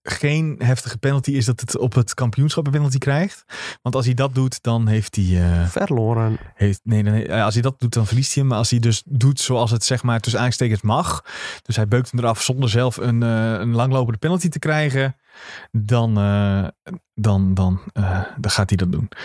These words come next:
Speaker 1: Goed. Dat over de, de race die, we, die je kan gaan kijken. Ook de kwalificatie is ook spannend trouwens, is leuk. Die is op zaterdag.
Speaker 2: Sommige mensen zeggen, kwalificatie nog leuker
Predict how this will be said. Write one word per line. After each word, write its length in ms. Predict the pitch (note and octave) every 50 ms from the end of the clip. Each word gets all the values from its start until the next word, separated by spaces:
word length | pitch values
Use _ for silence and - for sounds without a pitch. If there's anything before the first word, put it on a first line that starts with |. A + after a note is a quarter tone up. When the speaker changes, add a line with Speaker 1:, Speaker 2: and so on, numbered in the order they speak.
| - -
Speaker 1:
Goed. 300 | - - D#3+ A#2 - - _ _ _ _ _ _ _ _ _ _ _ _ _
Dat 160 | A#2+ A2 G2+
over 180 | G2 G#2 G2 G2+
de, 260 | G#2 G#2 G#2 G2 E2+
de 120 | G2+ G#2 G2
race 260 | G#2 A2 G#2+ G2+ -
die, 160 | - G#2+ G2+
we, 180 | G2 G2 F#2+ G2+
die 180 | G#2 G2 G2
je 80 | G2 G2
kan 160 | - - G2
gaan 80 | - G2+
kijken. 420 | - F#2+ F#2+ G2 - F2+ E2 C#2+ F2 - -
Ook 120 | D3+ D3
de 60 | C#3+
kwalificatie 540 | C#3 D3 C#3 A#2 - - C#3 C#3 C3 - A#2+
is 60 | A2+
ook 60 | A2
spannend 300 | - - G#2+ G#2 G2 F#2+
trouwens, 260 | - F2+ F2 G2+ G2+ -
is 100 | - -
leuk. 240 | G#2 G2 G#2 - -
Die 140 | A2+ A2 G#2+
is 80 | G2
op 140 | G2+ - -
zaterdag. 460 | - A2 G2 G2 - - G2+ - - -
Speaker 2:
Sommige 280 | - - C3 C#3+ C#3 C3+
mensen 280 | A#2+ A#2+ - - C3
zeggen, 200 | - A2+ - _ _
kwalificatie 580 | - B2+ C3 C#3 - - E3+ E3+ - - - -
nog 260 | - C#3+ D3 D#3 -
leuker 340 | D#3+ D#3+ E3 D3+ - D3